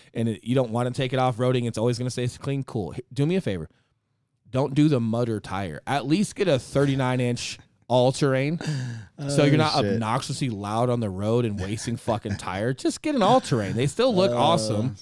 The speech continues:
Speaker 2: yeah.
Speaker 1: They're gonna last you longer. Y-, you know, I don't know. Food for thought. I'm
Speaker 2: Or
Speaker 1: off
Speaker 2: do
Speaker 1: my
Speaker 2: your
Speaker 1: s-
Speaker 2: own thing and fuck us.
Speaker 1: Yeah, fuck off.
Speaker 2: Yeah.
Speaker 1: Yeah, whatever.
Speaker 2: <laughs>
Speaker 1: Fuck it. Do your thing. But, but again, you know,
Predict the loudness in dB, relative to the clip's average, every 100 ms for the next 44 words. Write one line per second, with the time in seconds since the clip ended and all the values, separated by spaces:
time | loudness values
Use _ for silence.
0 | -14 -6 -2 2 4 4 4 2 2 4
1 | 4 6 4 4 0 -20 -20 -20 -20 _
2 | -10 -8 -2 2 2 0 -6 _ 0 0
3 | 0 -6 -2 0 0 -2 -2 -4 -8 -4
4 | 6 8 8 8 6 6 6 4 4 2
5 | 0 -4 -4 -2 0 2 2 0 -2 -2
6 | -2 -4 2 4 6 6 6 4 2 2
7 | 2 2 0 2 2 2 2 2 2 0
8 | -2 -12 -2 0 2 2 2 2 2 4
9 | 4 2